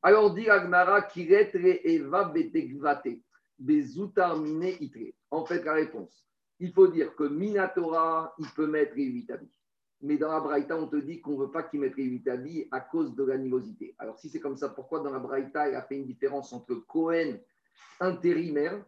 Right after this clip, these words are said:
et le Kohen Mashwar Mikrama ? S'il y a un problème de, d'animosité, il y aurait dû avoir aussi un problème d'animosité avec le Kohen intérimaire. Parce que dans la Braïta, on a dit quoi ? Le Kohen Gadol, il met les huit habits. Le Kohen intérimaire, il met les huit habits.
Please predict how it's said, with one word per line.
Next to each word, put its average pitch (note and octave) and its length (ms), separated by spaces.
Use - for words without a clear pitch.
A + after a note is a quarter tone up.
et A3 120
le G#3+ 160
Kohen F#3 360
Mashwar E3 400
Mikrama ? B2 580
S'il - 240
y F#3+ 60
a D#3+ 60
un D3+ 40
problème D#3+ 440
de, D3 380
d'animosité, D3+ 880
il F#3+ 100
y A#3 40
aurait A3+ 300
dû G3 160
avoir G3 260
aussi F#3 360
un F3+ 80
problème F3 560
d'animosité E3+ 720
avec E3 140
le D3 80
Kohen D3+ 280
intérimaire. F3+ 460
Parce - 120
que - 60
dans G#3+ 120
la A3 40
Braïta, A3+ 300
on - 20
a G#3 80
dit F#3+ 140
quoi ? - 260
Le F3+ 100
Kohen A3+ 260
Gadol, A3 280
il A3+ 60
met G#3 60
les G3 120
huit G3 160
habits. D3 340
Le F3+ 120
Kohen G#3 540
intérimaire, F#3 760
il G#3 140
met B3+ 100
les C4+ 80
huit A#3 220
habits. F#3 180